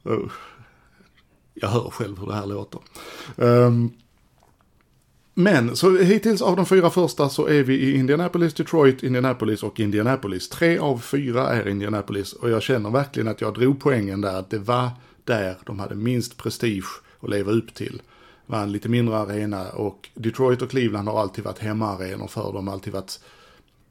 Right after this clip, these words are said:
känsligt och sådär. Men Indianapolis, det är en bra spelning någonstans i U S A och där kan de slappna av och då blir de bättre. Eh, tydligen. För sen kommer vi till Heavens on Fire.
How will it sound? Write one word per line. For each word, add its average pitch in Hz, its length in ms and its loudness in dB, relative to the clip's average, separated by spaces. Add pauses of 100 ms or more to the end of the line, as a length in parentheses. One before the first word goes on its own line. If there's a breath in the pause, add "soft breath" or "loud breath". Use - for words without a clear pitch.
känsligt 113 600 0
och 104 120 -12
sådär. 104 200 -4
Men 104 140 -4
Indianapolis, 117 640 0
det - 140 -2
är 196 100 0
en 185 140 -2
bra 143 200 0
spelning 113 600 -2 (960)
någonstans 110 460 -2
i 107 40 -4
U 101 100 -4
S - 120 -6
A 98 220 -4 (760 soft breath)
och - 120 0
där 101 260 0
kan 110 160 -6
de 104 80 -8
slappna 107 340 -4
av 98 240 -4
och 107 120 -6
då 101 80 -4
blir 107 400 -4
de 104 140 -6
bättre. 156 480 -6 (1120 soft breath)
Eh, 101 380 -10
tydligen. - 420 -10 (600)
För - 100 -4
sen 240 180 2
kommer 247 200 2
vi 240 60 0
till 208 120 2
Heavens 208 280 2
on 214 120 -2
Fire. - 360 -2